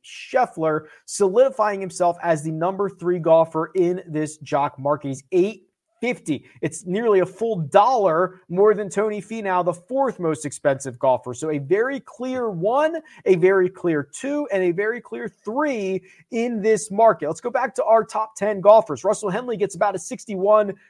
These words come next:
cent boost. Patrick Cantlay, or excuse me, Patrick Reed gets through the six dollar mark. He's now trying to chase down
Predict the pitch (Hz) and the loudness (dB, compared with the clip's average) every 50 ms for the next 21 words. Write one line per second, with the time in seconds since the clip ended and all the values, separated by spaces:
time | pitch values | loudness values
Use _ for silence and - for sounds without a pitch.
0 | _ - - - 208 220 196 151 - 196 208 180 139 - - 202 226 220 220 208 | _ -10 -4 -2 -2 -2 -2 -4 -2 0 2 2 0 2 2 2 2 2 0 -6
1 | - - 220 214 190 220 208 190 185 165 165 - _ - 175 160 - - 262 214 | -8 -8 -8 -2 2 2 4 4 2 0 -4 -8 _ -6 -6 -6 -4 -6 -6 -4
2 | 190 165 139 - 202 202 202 190 175 170 190 254 277 269 247 220 214 175 165 208 | -4 -4 -2 0 0 0 -2 -2 -6 -6 -6 -6 -6 -6 -6 -6 -6 -2 -2 -2
3 | 208 208 - - - 214 226 220 214 208 202 190 196 - _ _ - 185 180 185 | -2 -2 -4 -10 -8 -4 -2 0 0 0 -2 -4 -6 -10 _ _ -2 -2 -2 -2
4 | - 254 208 - - - 151 143 202 202 208 226 226 196 170 147 123 - _ 165 | -2 -4 -4 -4 -6 -2 4 6 6 8 8 8 6 6 4 2 0 -6 _ -8
5 | 151 156 175 160 143 113 110 - - 165 165 214 208 190 - 196 202 190 170 - | 0 4 4 4 4 4 0 -6 -8 -4 -2 0 0 0 0 -2 -2 -2 0 0
6 | 196 196 175 190 190 185 180 175 | 0 0 2 2 2 2 2 0